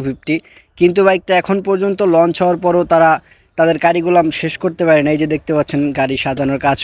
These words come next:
করতেছে এবং বিকেলবেলা এটা উদ্ভাবন করা হবে, আর ওই যে পর্দা দিয়ে গাড়িটাকে আটকে রাখছে। খুবই মনের মধ্যে কষ্ট পাইলাম আসলে। আমি আশা করছিলাম যে যাব এবং এখানে দেখব। যাই হোক, আপ-, বাইকের আপডেটটুকু আপনাদেরকে আমি যতটুকু দিতে পারছি সেটা হচ্ছে বাইকের প্রাইসের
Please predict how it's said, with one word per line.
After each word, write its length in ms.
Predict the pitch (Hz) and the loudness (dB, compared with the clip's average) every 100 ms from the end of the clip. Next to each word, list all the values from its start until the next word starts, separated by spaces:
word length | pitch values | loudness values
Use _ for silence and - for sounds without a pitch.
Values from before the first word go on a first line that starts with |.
| 156 | -6
করতেছে 360 | 135 147 - 160 | -4 -6 -2 2
এবং 100 | 175 170 | 2 2
বিকেলবেলা 420 | 143 180 165 170 170 | 0 -2 0 0 0
এটা 100 | 170 156 | 0 0
উদ্ভাবন 360 | 147 160 170 165 | 0 0 2 2
করা 140 | 151 139 | 0 0
হবে, 180 | 131 135 165 - _ _ | -2 -4 -6 -10 _ _
আর 60 | 143 151 | -4 -2
ওই 60 | 151 | -2
যে 60 | 160 | 0
পর্দা 240 | 170 160 175 | -2 0 0
দিয়ে 100 | 180 165 | 2 2
গাড়িটাকে 320 | 156 151 147 | 0 0 -2
আটকে 180 | 139 - 135 120 | -4 -4 -6 -6
রাখছে। 240 | - 120 117 _ _ - - | -10 -18 -20 _ _ -20 -4
খুবই 260 | 165 175 170 | 2 2 4
মনের 240 | 165 170 165 | 2 2 0
মধ্যে 200 | 151 156 165 | 0 -2 -2
কষ্ট 200 | 143 - 160 | -6 -4 -2
পাইলাম 260 | 156 160 151 | 0 0 0
আসলে। 260 | 143 151 147 143 | -4 -4 -2 0
আমি 140 | 143 143 143 139 | 0 0 0 -2
আশা 160 | - 160 165 | -2 -4 -2
করছিলাম 480 | 156 - 170 170 165 151 | -6 -2 2 2 2 0
যে 80 | 151 135 | -4 -2
যাব 200 | 143 151 165 156 | 0 0 2 0
এবং 120 | 151 143 156 | 0 -4 -8
এখানে 220 | 131 143 135 | -6 -4 -2
দেখব। 200 | 139 127 151 - _ _ 156 | -4 -4 -6 -8 _ _ 0
যাই 140 | 185 202 | 2 2
হোক, 100 | 220 190 | 2 0
আপ-, 140 | 160 147 | -2 0
বাইকের 300 | 170 196 208 196 | 0 2 0 0
আপডেটটুকু 460 | 196 190 202 196 190 | -2 -6 -6 -2 -2
আপনাদেরকে 380 | 190 180 175 175 | -2 -4 -4 -2
আমি 80 | 170 156 | -2 0
যতটুকু 360 | 160 170 165 165 | -4 -4 -4 -2
দিতে 140 | 156 165 | -2 -2
পারছি 300 | 156 - - 147 151 _ _ _ | -2 -4 -4 -4 -6 _ _ _
সেটা 160 | 143 151 | -4 -4
হচ্ছে 160 | 135 147 | -2 -2
বাইকের 240 | 147 143 131 | -2 -2 -2
প্রাইসের 360 | 180 180 170 | 0 2 2